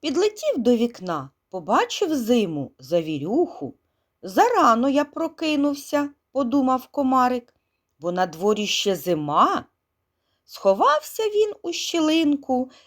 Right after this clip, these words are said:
і заснув там до весни. Ось такі зимові пригоди сталися з комариком. Дітки,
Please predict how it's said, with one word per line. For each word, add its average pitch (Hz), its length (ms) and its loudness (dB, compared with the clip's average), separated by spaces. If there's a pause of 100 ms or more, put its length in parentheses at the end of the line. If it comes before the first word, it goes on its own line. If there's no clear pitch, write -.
(140)
і 554 200 -2
заснув 233 640 0
там 247 300 -2
до 165 200 -4
весни. 151 680 -6 (680)
Ось 180 260 -2
такі 269 680 -2
зимові 185 600 -4 (100)
пригоди 302 600 -2
сталися 165 760 -6
з - 120 -20
комариком. 135 840 -4 (2500)
Дітки, 262 520 -2